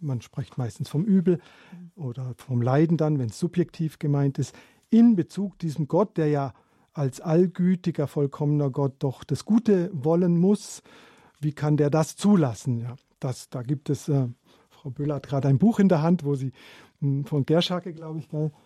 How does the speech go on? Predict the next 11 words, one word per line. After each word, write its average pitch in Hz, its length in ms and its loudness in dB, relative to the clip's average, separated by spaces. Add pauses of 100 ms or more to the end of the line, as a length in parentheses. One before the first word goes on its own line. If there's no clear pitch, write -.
(320)
ähm, 143 340 -4
äh, 180 180 -2
Kreschake, 160 640 -2 (380)
ähm, 131 300 -2 (300)
warum 160 580 0
lässt 151 380 -2
der 143 80 -2
gute 143 300 -2
Gott 143 200 -4
uns 160 180 -4
leiden? 165 480 0